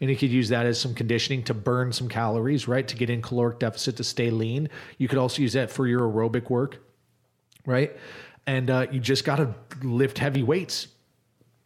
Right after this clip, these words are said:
and go to failure and train with the fury of a thousand suns and do what doesn't hurt. So lots of curls, obviously, lots of bench press, pull-ups. Can he hang?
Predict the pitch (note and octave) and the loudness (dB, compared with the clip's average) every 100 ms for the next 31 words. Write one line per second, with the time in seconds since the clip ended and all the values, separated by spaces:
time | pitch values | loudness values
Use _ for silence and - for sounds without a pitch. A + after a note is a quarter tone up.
0 | - C3+ C3 C3 C3+ C#3+ D#3 F3+ G#2+ F#2 | -6 -2 2 2 2 2 4 4 2 -6
1 | - B2 A#2+ C3+ C#3 C#3+ B2 C#3+ C#3 C#3+ | -4 -2 0 0 2 2 0 2 4 4
2 | A#2+ C#3 C#3 B2+ A#2 E3+ D#3 B2+ C3+ A2+ | 2 0 2 0 0 0 0 -2 -4 2
3 | B2 B2+ B2 A2 G#2 B2 - - A2+ A2 | 2 4 0 0 0 0 0 -2 0 2
4 | A2 - G2+ A2 A#2+ D3+ C3+ D3 C#3+ C#3 | 0 -2 -2 0 0 -2 -2 0 2 2
5 | C#3 C3+ - - _ - A#2+ A#2+ B2+ B2 | 0 -2 -14 -20 _ 0 2 4 2 2
6 | B2+ B2 B2 A#2+ - - - G2+ G#2+ - | 2 2 2 0 -6 -16 -2 0 0 0
7 | A#2 B2+ C3 - - B2+ B2 - - _ | 0 0 -2 -4 -2 0 0 -2 -8 _
8 | _ _ _ - E3+ D3 C#3+ - - - | _ _ _ 0 2 2 0 -6 -10 -10
9 | - B2 A#2+ A#2+ G2+ D3 | -4 0 0 0 0 -2